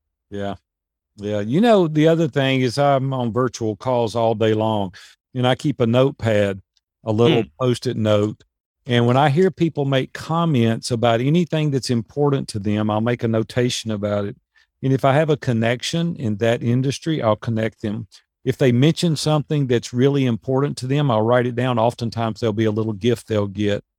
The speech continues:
Speaker 1: If they mention, "Hey, I love, you know, the Cincinnati Bengals," or, "I
Speaker 2: <laughs>
Speaker 1: love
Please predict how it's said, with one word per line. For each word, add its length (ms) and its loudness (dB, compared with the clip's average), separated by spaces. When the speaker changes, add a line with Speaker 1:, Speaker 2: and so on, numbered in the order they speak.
Speaker 1:
If 160 0
they 380 2
mention, 520 -2
"Hey, 220 0
I 100 2
love, 560 2
you 160 -2
know, 300 2
the 180 -2
Cincinnati 600 -4
Bengals," 600 0
or, 260 0
"I 100 4
Speaker 2:
<laughs> 20 2
Speaker 1:
love 320 4